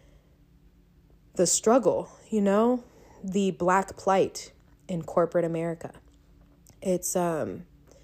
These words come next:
it's difficult for me to, for me to articulate my feelings about my job because,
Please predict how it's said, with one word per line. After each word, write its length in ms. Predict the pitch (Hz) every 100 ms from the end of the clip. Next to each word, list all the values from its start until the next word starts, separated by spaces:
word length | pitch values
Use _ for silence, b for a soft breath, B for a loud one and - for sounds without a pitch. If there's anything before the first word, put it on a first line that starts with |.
| b b b b b b b _ _ - _ - - - - - _ 202
it's 240 | 185 -
difficult 640 | 170 220 220 226 220 156
for 160 | - 196
me 280 | 185 185 185
to, 720 | - 196 185 180 175 170 175 - - - _ - - - - - _ _ - - - _ - - _ -
for 160 | -
me 160 | 220 208
to 100 | 175
articulate 960 | 160 170 - 220 - 208 202 196 190 - - _ _ _ _ _ _ _ -
my 240 | 202 196
feelings 680 | 180 - 196 202 196 196 185
about 560 | 180 180 175 170 170 - - _ - _ -
my 200 | 180 170
job 540 | 170 185 190 185 180 -
because, 760 | 180 - 175 165 165 165 175